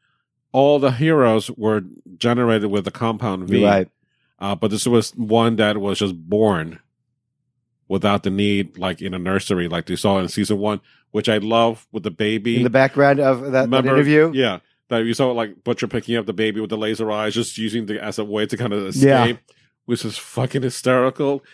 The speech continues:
Speaker 1: And I think that all the stuff that we loved in the first season, kinda, like, up to the, up to, up to episode four, that's when you kinda stopped.
Speaker 2: Right. And then it's just writing and, and character development,
Speaker 1: And,
Speaker 2: which
Speaker 1: like
Speaker 2: is not what you really want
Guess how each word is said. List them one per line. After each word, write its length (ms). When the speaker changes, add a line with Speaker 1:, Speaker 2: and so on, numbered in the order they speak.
Speaker 1:
And 180
I 100
think 400
that 200
all 220
the 80
stuff 280
that 160
we 160
loved 500
in 80
the 80
first 300
season, 360
kinda, 260
like, 200
up 120
to 60
the, 240
up 260
to, 220
up 140
to 180
episode 280
four, 500
that's 260
when 120
you 80
kinda 200
stopped. 640
Speaker 2:
Right. 260
And 140
then 100
it's 120
just 260
writing 460
and, 300
and 200
character 320
development, 480
Speaker 1:
And, 80
Speaker 2:
which 80
Speaker 1:
like 80
Speaker 2:
is 100
not 320
what 160
you 60
really 180
want 380